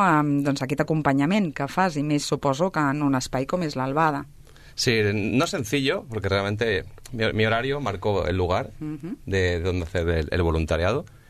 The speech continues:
Speaker 2: En este caso, mi idea era empezar con gente joven
Speaker 1: Sí.
Speaker 2: y pasé a, a participar con personas mayores, ¿no? Que no, era algo que no, con lo que no contaba. Pero aprendí de ellas y realmente, aunque fue una etapa difícil al inicio,
Speaker 1: Sí.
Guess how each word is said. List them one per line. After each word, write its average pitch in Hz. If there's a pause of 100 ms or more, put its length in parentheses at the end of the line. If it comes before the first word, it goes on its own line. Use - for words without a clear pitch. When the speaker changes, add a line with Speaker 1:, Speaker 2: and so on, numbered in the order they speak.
(100)
Speaker 2:
En 98
este 95
caso, 107 (120)
mi 98
idea 101
era 92
empezar 101
con 101
gente 90
joven 110 (340)
Speaker 1:
Sí. -
Speaker 2:
y 117
pasé 107
a, 98
a 110
participar 101
con 110
personas 98
mayores, 92
¿no? 113
Que 87
no, 85
era 98
algo 107
que 104
no, 87
con 95
lo 90
que 92
no 92
contaba. 85 (600)
Pero 131
aprendí 123
de 92
ellas 117
y 101 (100)
realmente, 131 (460)
aunque 107
fue 120
una 113
etapa 110
difícil 107
al 98
inicio, 131
Speaker 1:
Sí. 165